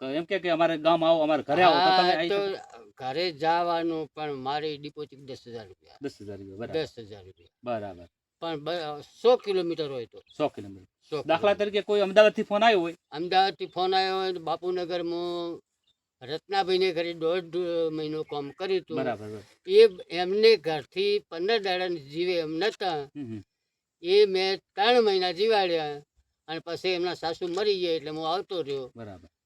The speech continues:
Speaker 2: પછી એ ઓફ થઈ ગયા. એ, તે ઓફ ના થયો.
Speaker 1: હમ.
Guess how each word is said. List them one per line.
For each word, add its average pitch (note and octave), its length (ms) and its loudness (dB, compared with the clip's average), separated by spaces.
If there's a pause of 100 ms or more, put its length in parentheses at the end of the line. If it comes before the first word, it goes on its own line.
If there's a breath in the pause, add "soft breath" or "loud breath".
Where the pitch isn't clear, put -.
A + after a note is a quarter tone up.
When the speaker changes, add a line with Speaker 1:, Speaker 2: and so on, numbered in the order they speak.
(100)
Speaker 2:
પછી E3 360 -6
એ D#3+ 460 -4 (140)
ઓફ D3+ 120 -6 (140)
થઈ F#3 160 -2
ગયા. E3+ 140 -2
એ, E3+ 240 -4 (480)
તે A#3+ 180 6
ઓફ B3+ 240 8
ના G3+ 220 2
થયો. C3+ 220 -6
Speaker 1:
હમ. A#2+ 300 -16